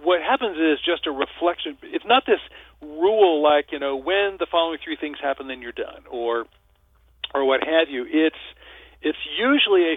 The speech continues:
form of knowing that's not cognitive. You know, we have lots of ways of knowing, an emotional knowing, an intuitive knowing, and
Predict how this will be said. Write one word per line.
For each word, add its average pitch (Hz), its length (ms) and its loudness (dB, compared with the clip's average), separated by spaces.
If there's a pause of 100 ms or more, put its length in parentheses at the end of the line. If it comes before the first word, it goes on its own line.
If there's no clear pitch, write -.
(120)
form 165 280 -6
of 143 120 -6
knowing 139 360 -8
that's 120 180 -10
not 135 240 -8
cognitive. 123 640 -6 (100)
You 110 60 -20
know, 110 140 -12
we 113 100 -10
have 123 140 -8
lots 139 340 0
of 160 100 -10
ways 127 280 0
of 110 100 -14
knowing, 101 300 -10
an 98 80 -10
emotional 113 500 -6
knowing, 113 260 -8
an 98 80 -14
intuitive 120 460 -8
knowing, 113 240 -8
and 92 100 -20